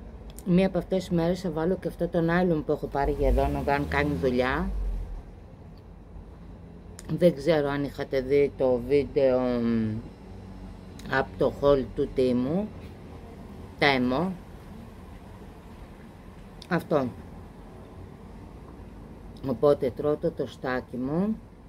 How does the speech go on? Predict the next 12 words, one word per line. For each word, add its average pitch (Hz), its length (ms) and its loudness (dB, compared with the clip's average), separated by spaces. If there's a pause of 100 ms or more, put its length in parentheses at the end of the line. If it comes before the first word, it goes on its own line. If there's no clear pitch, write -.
(800)
και 175 460 6 (1300)
ξεκουράζομαι 175 680 2
λίγο 196 240 4
και - 120 -6
πάω 190 140 -4
να 190 100 0
πάρω 180 240 0
το 175 100 -4
παιδί. 120 300 2 (840)
Πουλάκια 127 500 2
μου, 156 300 2
έχω 156 340 2